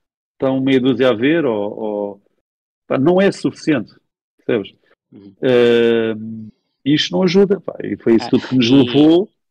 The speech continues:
Speaker 1: Pronto, a, a, a
Speaker 2: Sim.
Speaker 1: e, e outro, por-, porque o, o, o, o, o percurso natural era, nós agora,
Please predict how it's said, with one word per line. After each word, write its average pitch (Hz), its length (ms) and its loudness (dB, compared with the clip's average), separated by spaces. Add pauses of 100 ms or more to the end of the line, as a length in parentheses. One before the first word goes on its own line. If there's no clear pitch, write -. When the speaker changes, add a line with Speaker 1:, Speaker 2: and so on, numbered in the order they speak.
(1160)
Speaker 1:
Pronto, 110 300 -8
a, 95 40 -4
a, 101 1300 0
a 98 140 -20 (380)
Speaker 2:
Sim. - 180 -20 (100)
Speaker 1:
e, 123 300 0
e 127 60 4
outro, 131 180 0
por-, 156 160 -2
porque 143 240 -6
o, 147 120 -4
o, 127 560 -6
o, 127 200 -12
o, 120 380 -6
o 107 40 -20
percurso - 460 -4
natural 117 560 0
era, 107 220 -2
nós 113 260 -4
agora, 110 480 -2